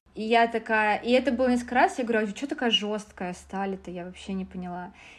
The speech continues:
И она мне начала объяснять. Ну, я, на самом деле, она офигенная, я ей очень доверяю. Вот меня недавно спросили, в каком подходе я работаю, со мной работают.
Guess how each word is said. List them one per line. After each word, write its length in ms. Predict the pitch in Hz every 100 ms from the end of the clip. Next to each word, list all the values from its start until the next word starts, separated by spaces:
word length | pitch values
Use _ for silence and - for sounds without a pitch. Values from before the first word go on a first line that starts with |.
| -
И 40 |
она 120 | 196 262
мне 100 | 339
начала 220 | - 240
объяснять. 300 | 247 240 240
Ну, 40 | 226
я, 140 | 247
на 80 | 240
самом 200 | 247 247
деле, 120 | 247
она 100 | 226
офигенная, 440 | 220 214 247 320
я 80 | 226
ей 60 | 202
очень 260 | 208 220 214
доверяю. 560 | 196 202 247 339 220 - - -
Вот 120 | 208
меня 140 | 220 226
недавно 240 | 214 214
спросили, 320 | 208 208 220
в 40 | 202
каком 200 | 214 196
подходе 400 | 196 - 330 294
я 120 | 220
работаю, 720 | 196 196 185 - 165 - - - -
со 140 | 202
мной 140 | 208
работают. 560 | 196 190 190 180 165 -